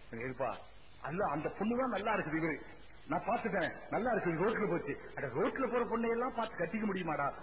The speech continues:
கொஞ்சம் பொறுடா, நான் நல்ல பொண்ணா பா-, "ஏ, உனக்கு என்னவா தெரியும்? பொண்ணுட எனக்குள்ள தெரியும்." இவன் சொல்றான்,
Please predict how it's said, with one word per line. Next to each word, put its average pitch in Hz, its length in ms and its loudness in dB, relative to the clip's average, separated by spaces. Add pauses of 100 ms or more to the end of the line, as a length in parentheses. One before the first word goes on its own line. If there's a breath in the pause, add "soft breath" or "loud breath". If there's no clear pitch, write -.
(140)
கொஞ்சம் 180 300 -2
பொறுடா, 247 260 2
நான் 160 240 0
நல்ல 202 160 0
பொண்ணா 208 240 2
பா-, 156 120 -4 (180 loud breath)
"ஏ, 220 80 4 (180)
உனக்கு 269 320 2
என்னவா 381 260 2
தெரியும்? 262 360 2 (100)
பொண்ணுட 392 420 2
எனக்குள்ள 330 380 2
தெரியும்." 226 440 0 (720)
இவன் 247 200 2
சொல்றான், 240 280 2